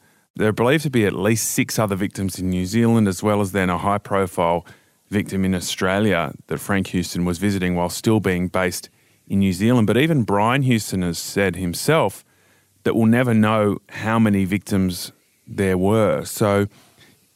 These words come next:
you know, there's so much silence around this kind of abuse. Often the victims don't even talk about it until decades later. So it's very hard to work out who knew what when.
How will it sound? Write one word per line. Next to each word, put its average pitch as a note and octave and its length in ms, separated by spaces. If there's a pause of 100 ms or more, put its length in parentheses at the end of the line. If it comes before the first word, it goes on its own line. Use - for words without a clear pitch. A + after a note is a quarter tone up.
(220)
you A#2+ 160
know, D#3 100
there's C3+ 160
so G3 120
much F3+ 180
silence A#2+ 600
around F#2+ 420 (360)
this G#2 160
kind G2 340
of E2+ 260 (160)
abuse. A2+ 580 (260)
Often D3+ 280
the A2 60
victims C#3 480
don't A2 200
even F#2+ 280
talk - 300
about F2+ 300
it - 80
until F2+ 400
decades F#2 600
later. G2+ 320
So - 160
it's - 240
very B2+ 360
hard G#2 360
to G#2+ 80
work G2+ 220
out F#2+ 360
who G#2+ 360
knew F#2+ 260
what F#2 300
when. F2 460